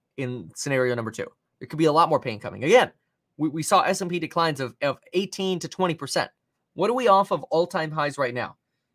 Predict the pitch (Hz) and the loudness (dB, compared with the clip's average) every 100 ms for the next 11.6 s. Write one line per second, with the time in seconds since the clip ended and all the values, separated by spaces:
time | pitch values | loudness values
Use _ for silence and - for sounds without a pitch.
0 | _ - - - 127 117 107 110 - 220 | _ -20 -18 -12 -8 -6 -8 -10 -6 -2
1 | 214 208 202 _ _ _ _ 147 185 180 | -2 -4 -8 _ _ _ _ -2 2 4
2 | 135 113 - - - _ _ _ _ _ | 4 2 -4 -12 -20 _ _ _ _ _
3 | - 175 175 165 - 147 113 - _ _ | -6 -2 0 -2 -2 -4 -4 -8 _ _
4 | _ - 151 135 - - 165 180 160 139 | _ -8 -2 -2 -2 -2 0 0 0 0
5 | 131 143 185 170 156 175 185 208 180 175 | -2 -4 -2 -2 -4 -4 -6 -2 0 2
6 | 165 165 170 165 147 139 - 165 165 170 | 4 4 2 -2 0 -2 -6 -4 -2 -4
7 | 170 160 - 156 165 160 156 - _ _ | -6 -6 -2 -2 -2 -6 -10 -16 _ _
8 | - 151 175 190 180 196 196 208 220 - | -8 -6 -4 -6 -4 -4 -2 -2 -4 -10
9 | _ _ _ _ - 123 135 131 123 113 | _ _ _ _ -2 0 0 -4 -4 -4
10 | 147 139 151 - 175 196 202 _ _ - | -8 -8 -12 -6 -6 -6 -12 _ _ -8
11 | 196 143 110 95 90 | -4 -4 -4 -6 -8